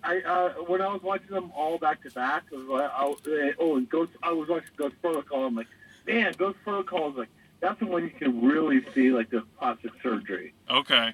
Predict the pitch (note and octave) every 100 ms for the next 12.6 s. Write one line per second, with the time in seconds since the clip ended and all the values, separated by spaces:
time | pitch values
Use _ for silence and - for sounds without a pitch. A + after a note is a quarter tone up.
0 | - E3 F3+ E3+ D#3+ D3 - - - F3
1 | G3+ A3 - F#3+ E3+ F#3+ G3+ D#3+ E3 D#3+
2 | E3 E3+ G3 D#3+ E3+ D#3+ F3+ F3 F#3 E3+
3 | E3+ - D#3+ E3+ E3 C#3+ - D#3+ E3+ -
4 | A#2 F#2 - A2+ A2+ B2 D3 C3+ C#3+ C#3+
5 | D3 C#3 C#3 C3+ B2 A2+ A2 B2+ A2+ G2+
6 | _ _ _ - C#3+ D#3+ D3 C#3 D#3+ A#2
7 | - - - D3 E3 - D#3+ D#3+ - D#3+
8 | C#3+ C3+ B2+ B2+ B2+ - C3+ B2 A#2+ -
9 | A#2+ A#2+ A#2+ G#2 G#2+ G#2 - _ _ _
10 | _ - - - - C3+ C#3+ C#3+ D3 E3
11 | F3 D#3+ F#3 F#3+ F#3 F#3+ F3 C#3 C#3 D3+
12 | E3+ - B2+ A#2 A2